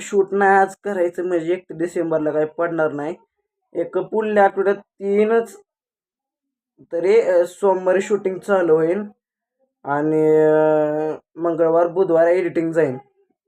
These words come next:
आणि गुरुवार, शुक्रवार किंवा शनिवारी एपिसोड येईल चॅनलला.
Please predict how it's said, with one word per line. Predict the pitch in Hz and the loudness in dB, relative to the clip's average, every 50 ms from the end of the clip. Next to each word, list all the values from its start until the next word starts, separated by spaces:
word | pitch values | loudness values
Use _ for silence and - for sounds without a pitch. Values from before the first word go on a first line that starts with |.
| _ _ _ _ _ _ _ _ _ _ _ _ - | _ _ _ _ _ _ _ _ _ _ _ _ -12
आणि | 139 139 139 139 143 143 139 143 143 139 143 143 135 131 | -10 -10 -8 -8 -8 -8 -6 -6 -6 -6 -6 -6 -6 -4
गुरुवार, | 151 156 147 151 156 151 | -2 -2 0 0 -2 -4
शुक्रवार | - 165 - _ 156 156 151 156 156 - | -6 -14 -10 _ -4 -2 -2 -4 -6 -4
किंवा | 160 156 165 196 | -4 -4 -4 -4
शनिवारी | 208 - 226 220 214 196 175 156 147 165 190 | -4 -2 -2 0 2 2 2 2 2 0 -4
एपिसोड | 208 208 - 175 - - 160 160 | -4 -4 -8 -12 -10 -10 -6 -4
येईल | 170 208 226 185 151 135 135 | -2 -2 0 -2 -2 -4 -6
चॅनलला. | - 160 151 143 139 139 139 139 127 | -6 -6 -6 -6 -6 -10 -10 -12 -12